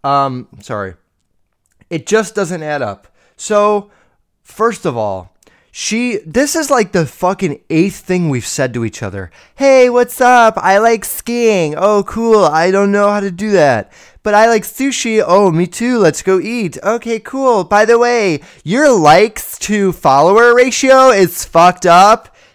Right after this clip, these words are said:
And I don't understand it, but it doesn't matter, but it just doesn't add up." <laughs> Are you a fucking robot? Is that what's happening? Because whatever the fuck, it doesn't matter. Something doesn't add up.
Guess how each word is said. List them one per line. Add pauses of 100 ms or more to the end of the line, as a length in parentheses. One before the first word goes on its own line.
(120)
And
I
don't
understand
it,
but
it
doesn't
matter,
but
it
just
doesn't
add
up." (120)
<laughs> (1600)
Are
you
a
fucking
robot? (240)
Is
that
what's
happening? (240)
Because (180)
whatever
the
fuck,
it
doesn't
matter.
Something
doesn't
add
up.